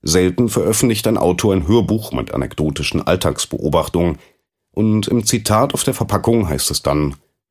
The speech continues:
„Patrick Salm, ein brillanter Erzähler und Beobachter.“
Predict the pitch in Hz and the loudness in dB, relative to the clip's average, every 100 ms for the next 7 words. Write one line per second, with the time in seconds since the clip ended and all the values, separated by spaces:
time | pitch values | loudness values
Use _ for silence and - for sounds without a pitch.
0 | - 90 - 92 - - - _ _ _ | -4 -4 -2 -4 -4 -4 -10 _ _ _
1 | _ - 131 62 73 71 98 110 107 - | _ -6 -4 0 0 2 0 0 0 -2
2 | - - 73 69 67 - 71 67 60 - | -4 -2 0 0 0 -2 -4 -4 -4 -4
3 | - - - | -6 -8 -14